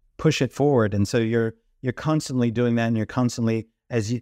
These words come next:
at each point on the ladder that you're, you're, you're climbing up, you have new challenges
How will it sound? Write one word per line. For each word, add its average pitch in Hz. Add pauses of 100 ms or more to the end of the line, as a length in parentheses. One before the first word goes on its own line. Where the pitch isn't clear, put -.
at 131
each 147
point 139
on 120
the 107
ladder 107
that 117
you're, 107
you're, 104
you're 107
climbing 117
up, 110 (380)
you 117
have 101
new 127
challenges 113